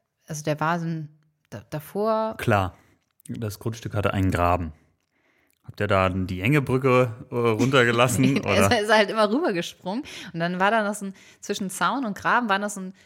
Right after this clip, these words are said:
Speaker 1: ein halber Meter Abstand oder so, ne? Und da war schon alles so komplett abgetrampelt von diesem Hund.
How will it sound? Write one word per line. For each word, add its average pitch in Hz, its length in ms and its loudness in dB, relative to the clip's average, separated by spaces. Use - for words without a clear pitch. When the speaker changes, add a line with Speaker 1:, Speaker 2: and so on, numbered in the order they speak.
Speaker 1:
ein 151 140 -14
halber 208 320 4
Meter 185 360 0
Abstand - 540 -10
oder - 280 -16
so, - 160 -14
ne? 269 200 -2
Und 175 160 -2
da 175 400 2
war 180 180 2
schon - 200 -12
alles 202 220 -2
so 185 100 -8
komplett - 600 -8
abgetrampelt - 2000 -6
von 190 160 -2
diesem 175 300 -4
Hund. 190 300 -6